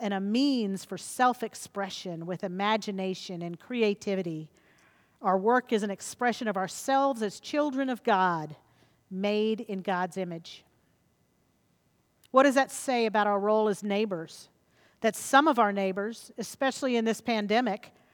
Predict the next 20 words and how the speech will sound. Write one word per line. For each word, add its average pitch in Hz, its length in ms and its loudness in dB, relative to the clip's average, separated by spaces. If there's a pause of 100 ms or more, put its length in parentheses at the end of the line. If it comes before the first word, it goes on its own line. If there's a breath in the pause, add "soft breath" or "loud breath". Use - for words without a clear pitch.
(340 soft breath)
have 247 160 4
been 254 160 6
deprived 240 720 4
of 190 180 -2 (300 soft breath)
something 285 640 2
that 233 160 0
brings 240 300 -2
dignity 208 800 -6 (260)
and 226 120 0
identity 196 880 -2
to 202 140 -4
ourselves? 170 720 -6 (1160 soft breath)
How 269 140 8
can 302 160 2
we 302 120 4
encourage 311 540 -2
those 202 360 0
who 240 120 -2
are 214 260 4
unemployed? 220 840 0